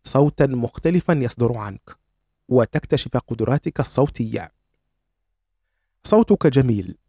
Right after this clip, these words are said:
وصوتك جميل، لكنه يحتاج بعض الاهتمام وبعض الوقت والكثير من الثقة بالنفس. لنمر إلى مرحلة أخرى من هذا المدخل إلى التعليق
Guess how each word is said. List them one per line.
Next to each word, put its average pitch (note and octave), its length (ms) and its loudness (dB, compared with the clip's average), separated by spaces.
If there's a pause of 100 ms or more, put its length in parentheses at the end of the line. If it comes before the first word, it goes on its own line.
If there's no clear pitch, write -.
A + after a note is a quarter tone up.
(240)
وصوتك C#3+ 580 0
جميل، C3+ 460 0 (460)
لكنه D#3 640 2
يحتاج A#2 460 -2
بعض D#3 340 2
الاهتمام D#3+ 720 0 (280)
وبعض A#2+ 320 0
الوقت C3 520 0 (260)
والكثير B2 680 0
من D#3 100 0
الثقة A#2 360 -4 (100)
بالنفس. G#2+ 640 -4 (580)
لنمر B2+ 460 2
إلى A#2+ 220 -4
مرحلة A2 440 -8
أخرى D#3 420 0 (440)
من B2 220 0
هذا D#3+ 240 2
المدخل B2 440 -2
إلى A#2+ 260 -2
التعليق G#2+ 400 -6